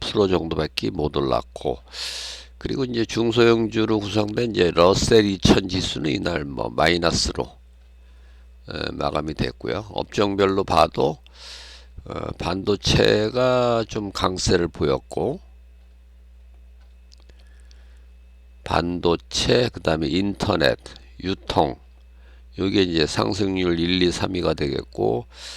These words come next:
에, 그다음에 이제 유틸리티도,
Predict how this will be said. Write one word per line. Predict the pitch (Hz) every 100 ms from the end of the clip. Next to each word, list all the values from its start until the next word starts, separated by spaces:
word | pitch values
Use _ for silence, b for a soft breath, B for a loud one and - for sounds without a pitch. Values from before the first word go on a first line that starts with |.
| B B B - -
에, | 73
그다음에 | - 80 78 80
이제 | 78 76
유틸리티도, | 80 87 - 92 85 73 - 82 - 101 127